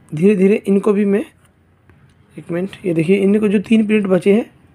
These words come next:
चार और चार आठ gate सील थे, क्योंकि इस side तो प-, पहले हमारा ओके है, इसी side में fault है, इस side में जैसे हमने पहन रखा है, इस साइड, right side में प-, fault है, तो right side में हम इसको cutting को, वैसे को totally use करेंगे।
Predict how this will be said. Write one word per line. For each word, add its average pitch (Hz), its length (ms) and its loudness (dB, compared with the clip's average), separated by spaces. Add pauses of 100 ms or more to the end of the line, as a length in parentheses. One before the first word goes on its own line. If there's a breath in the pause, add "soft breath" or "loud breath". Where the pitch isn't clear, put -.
(760 soft breath)
चार 190 260 2
और 190 80 -4
चार 196 260 -2
आठ 185 200 0
gate 185 220 0
सील 196 280 0
थे, - 100 -12 (560)
क्योंकि 196 220 0
इस 233 220 2
side 214 200 2
तो 247 100 0
प-, 208 100 -6
पहले 196 380 0
हमारा 208 220 0
ओके 202 220 -2
है, 226 80 4
इसी 214 240 0
side 190 260 0
में 214 80 0
fault 185 280 -2
है, 202 120 -4 (760 loud breath)
इस 170 140 -6
side 170 160 0
में 208 140 -4 (640 soft breath)
जैसे - 160 -10
हमने 202 140 2
पहन 196 200 2
रखा 196 200 -2
है, 214 160 -2
इस 196 120 -2
साइड, 190 240 0
right 196 280 0
side 196 180 -2
में 208 140 -4
प-, 196 160 -4
fault 185 300 -4
है, 196 60 -8
तो 208 80 -6
right 190 200 -2
side 190 180 -4
में 196 100 -2
हम 202 180 -2
इसको 196 200 -8
cutting 196 280 -4
को, 196 80 -4
वैसे 190 260 -2
को 196 180 -4
totally 196 300 -2
use 196 180 0
करेंगे। 196 320 -2